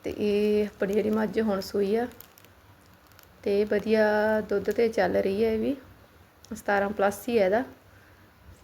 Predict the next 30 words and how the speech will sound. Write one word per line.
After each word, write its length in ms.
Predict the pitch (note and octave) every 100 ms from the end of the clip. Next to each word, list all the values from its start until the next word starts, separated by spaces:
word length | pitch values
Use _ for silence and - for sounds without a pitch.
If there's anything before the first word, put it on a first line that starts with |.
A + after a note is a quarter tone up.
| - -
ਤੇ 520 | G#3+ G3+ G#3 G#3 G#3 - - - - - - - - - - -
ਮੈਂ 360 | A3 A3 A3 G#3+
ਨਾ 160 | A#3 B3
ਇਹਦੀ 220 | A#3 B3
ਵੀ 100 | A#3+
ਲਾਈਵ 260 | A3+ G3+ G3+
ਚਵਾਈ 760 | G3+ G#3 G#3 G#3 G#3 G#3 G#3 G3+
ਕਰਨੀ 360 | - G#3 G3 G3
ਸੀਗੀ, 440 | F#3+ G#3 G#3+ A#3+ C4+ - - - - - - A3
ਵੀ 420 | G#3+ G#3 G3+ F#3+
ਥੋੜ੍ਹਾ 220 | - G#3 A3+
ਜਿਹਾ 100 | A#3
ਸ਼ੌਂਕ 360 | A3+ G3+ G3+
ਵੀ 200 | G#3+ A3+
ਆ, 100 | A#3
ਤੇ 120 | A3+ G#3+
ਇੱਕ 140 | -
ਨਾ 480 | G#3+ A#3 A#3+ A#3 A3+ - G#3 -
ਪਸ਼ੂ 280 | G#3 - G#3
ਦੀ 120 | G3+
ਵੈਲਿਊ 360 | G#3 G3 G3
ਵੀ 60 | A3
ਵੱਧ 240 | A3 F3+
ਜਾਂਦੀ 280 | - A3 G#3
ਹੈ, 40 | F#3
ਇਹਦੀ 140 | A3
ਵਿਚਾਰੀ 280 | A3 G3 F#3
ਦੀ 80 | F#3
ਵੱਧ 180 | F#3+
ਜਾਂਦੀ। 320 | F#3 A3+ A3+